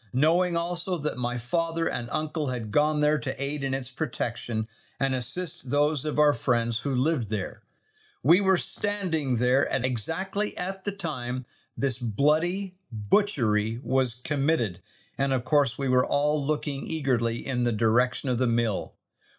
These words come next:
While in this attitude, a crimson-colored vapor, like a mist or thin cloud,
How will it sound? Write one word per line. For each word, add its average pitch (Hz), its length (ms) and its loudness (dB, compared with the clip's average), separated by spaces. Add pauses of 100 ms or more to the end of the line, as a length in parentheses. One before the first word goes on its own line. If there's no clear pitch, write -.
While 160 420 2
in 196 280 0
this 196 340 -2
attitude, 170 720 -2 (300)
a 123 280 -4
crimson-colored 196 1900 -2 (220)
vapor, 113 680 -2 (880)
like 127 200 0
a 127 100 2
mist 120 600 0
or 113 160 0
thin 147 460 -4
cloud, 95 580 -2